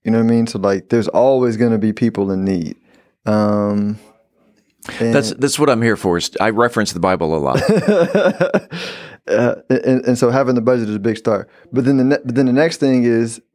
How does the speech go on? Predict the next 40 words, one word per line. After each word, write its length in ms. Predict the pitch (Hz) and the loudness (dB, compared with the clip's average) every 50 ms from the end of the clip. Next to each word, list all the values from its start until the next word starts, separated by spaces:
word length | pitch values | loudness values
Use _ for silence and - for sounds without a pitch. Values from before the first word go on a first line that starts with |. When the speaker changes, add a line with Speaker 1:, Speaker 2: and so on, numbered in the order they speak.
| 117 | -4
Speaker 1:
giving, 460 | 113 139 147 131 135 135 131 123 - - _ _ _ _ _ _ _ _ _ _ _ _ _ _ _ - | -2 -2 0 2 2 2 0 0 -4 -8 _ _ _ _ _ _ _ _ _ _ _ _ _ _ _ -8
give 380 | 110 113 160 190 196 196 180 - - | -2 0 2 2 2 2 0 0 0
out 160 | - 139 139 | 0 0 0
of 80 | 135 123 | 0 -2
desire 580 | 117 117 113 107 123 123 131 131 123 117 113 110 | -4 -4 -2 0 2 4 4 4 2 2 0 0
versus 380 | 101 113 117 117 110 110 101 - | 0 0 0 0 -2 -6 -6 -4
out 200 | - 110 117 110 | -2 0 0 0
of 80 | 110 98 | 0 0
obligation. 800 | 107 110 107 104 98 98 95 110 110 107 107 - - 87 87 - _ _ - | 0 0 -2 -2 -6 -4 -2 -2 -2 -2 -4 -8 -10 -12 -14 -14 _ _ -6
Because 280 | 127 127 - - 123 | -4 0 0 0 2
if 60 | 127 120 | 2 2
Speaker 2:
Mm. 80 | 110 156 | 2 2
Speaker 1:
you've, 260 | 170 175 147 - - | 2 0 0 -2 -4
if 100 | 139 120 | -2 0
you've 200 | 143 165 156 - - | 0 0 0 0 0
ever 480 | - 147 165 165 143 143 139 131 127 - _ _ | 0 2 2 2 2 2 0 0 -2 -6 _ _
helped 420 | - - 156 143 135 - - - - - _ _ _ _ _ _ _ _ _ - | -4 0 0 0 0 -2 -6 -16 -20 -20 _ _ _ _ _ _ _ _ _ 0
anyone, 460 | 143 135 120 107 104 101 104 98 - _ _ _ _ _ - - - - - | 2 2 0 0 -2 -4 -4 -6 -8 _ _ _ _ _ -20 -20 -8 -2 0
anyone 360 | 139 147 139 131 127 123 117 | 2 2 2 2 2 2 2
out, 280 | 123 123 117 113 - - _ _ _ _ _ _ _ _ | 2 2 0 0 -2 -4 _ _ _ _ _ _ _ _
you, 180 | - 123 131 131 - | -2 -2 -2 -2 -2
you 120 | - 135 147 | -2 0 2
know 160 | 156 160 156 | 4 4 4
there's 180 | 147 143 139 | 4 2 2
people 220 | - - 151 127 131 | 0 -2 0 2 2
that 180 | 123 123 123 | 0 0 0
you've 200 | - 127 123 110 | 0 0 0 -2
helped 360 | 123 120 - 127 123 117 - - | -4 -2 0 0 0 0 0 0
out 320 | 117 113 107 - - _ | 0 0 0 -2 -6 _
financially, 800 | _ - - - 117 110 110 107 107 104 - 107 104 104 110 123 - _ _ _ _ _ _ _ _ - | _ -10 -6 -4 -2 -2 0 -2 -4 -4 -4 -4 -4 -4 -4 -8 -12 _ _ _ _ _ _ _ _ -2
and 340 | 113 107 107 107 104 104 | 0 0 2 2 2 2
you 60 | 117 120 | 0 0
keep, 300 | 123 143 143 131 - - | 0 -2 -2 -2 -2 0
they 100 | - 123 | 0 0
keep 240 | 123 - 165 151 123 - | 2 2 0 0 0 0
running 300 | 110 127 135 139 135 127 | 0 2 2 4 2 2
into 180 | 127 - 135 | 0 0 0
the 60 | 117 | -2
same 280 | 117 - 131 123 120 117 | 0 0 0 0 0 0
problem. 540 | 120 127 117 117 113 104 101 101 101 104 | 0 0 0 0 0 -2 -4 -6 -6 -8